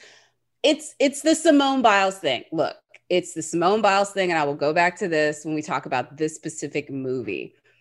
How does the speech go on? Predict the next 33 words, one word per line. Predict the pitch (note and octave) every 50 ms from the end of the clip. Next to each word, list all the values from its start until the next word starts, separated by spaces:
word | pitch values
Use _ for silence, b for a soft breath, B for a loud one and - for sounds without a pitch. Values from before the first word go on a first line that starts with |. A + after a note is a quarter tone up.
| _ _ _ _ _ _ _ _ _ _ _ -
You | F3 E3 G3+ B3+ C4+ B3
have | - - - - - D4+ D4 D#4 E4 D#4+ -
to | - E4+
look | E4 C4 G#3 F3+ F3+ F3 B3
at | A#3 A#3+
the | C4 D4+
level | C#4 A3 E3+ D#3 D#3+ E3+ F#3+ G#3 A#3+
of | C#4 A#3+ - _ _
difficulty. | E4 F4+ F4+ B4 - - F4+ B3+ A3 A3+ G#3+ F#3+
You | F3+ G#3 A3+
have | G#3+ - - F#3+ - - D4 -
to | F4
look | D#4+ A#3 G#3 G#3+ B3
at | G#3 -
what | G3 G3
they | G3 F#3+
were | F#3+ G#3
trying | G3+ - G#3 F3 E3 F3
to | F#3+ F#3
pull | F#3+ - B3 B3+ C4+ D4+
off. | C4+ G#3 G#3 b b b b b _ -
Is | G4 G#4 F#4+ E4
the | D4+ D#4
dialogue | A3+ C4+ A#3+ A3 G3+ G3 F#3+ F3+ F3 F3 F3 -
stilted | - - - F3 E3 - E3+ D#3 D#3
at | D#3 -
time? | - F3+ D#3+ D#3 D3+ D#3+ - - _
Absolutely. | E3+ E3 D#3 D#3 - - E3 D3 C#3 B2+ - G#2+ B2+ G2 - - -
Does | E4+ E4+ F4 C4+ B3
the | B3+ B3
narrative | A3 G#3 G3 F#3 F3+ F3 E3+
drag | - D#3+ C#3+ C#3 C3+ C3+
on? | B2+ G#2 G#2 A#2